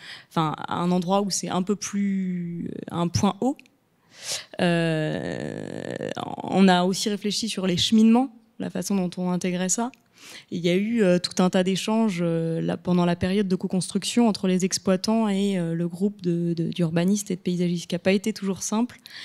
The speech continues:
à gérer. Mais en effet, euh, ce volet-là, euh, alors en plus, il se trouve que nous, ce, euh, le projet, euh, a un lien immédiat avec un parc.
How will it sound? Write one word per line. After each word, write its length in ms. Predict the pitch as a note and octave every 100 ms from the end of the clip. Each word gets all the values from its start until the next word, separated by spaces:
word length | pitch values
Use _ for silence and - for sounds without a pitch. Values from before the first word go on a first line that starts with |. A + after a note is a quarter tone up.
| - -
à 120 | F#3+
gérer. 380 | F#3 F#3 A3 B3+ - - - -
Mais 260 | F#3+ F#3+
en 160 | F3+ F3+
effet, 440 | F3+ F3 A3 A3+
euh, 200 | G3+ F3
ce 160 | E3+ F#3+
volet-là, 680 | E3+ F3+ F3+ F#3+ G#3+ G#3+ F#3
euh, 240 | E3 E3+ - -
alors 180 | - F3
en 120 | F#3
plus, 480 | F3+ A#3 C4 - -
il 160 | G3 F#3
se 80 |
trouve 220 | - A3+ -
que 340 | G3+ G3 F#3+
nous, 300 | G3+ A#3 B3
ce, 460 | - F#3+ F#3 F3 F3+ - - - - -
euh, 300 | - - G2
le 160 | F#3+ F#3
projet, 600 | - G#3+ G3+ A3+ A#3 G#3
euh, 580 | F3 E3+ E3+ E3+ G2 - - G1+ -
a 80 |
un 160 | - F3+
lien 260 | G3 G#3+ - _ _ _ _
immédiat 520 | A3 G#3+ G3+ G3 A#3+ B3
avec 320 | G3+ F#3+ G3
un 120 | F#3
parc. 480 | - A3 C#4 -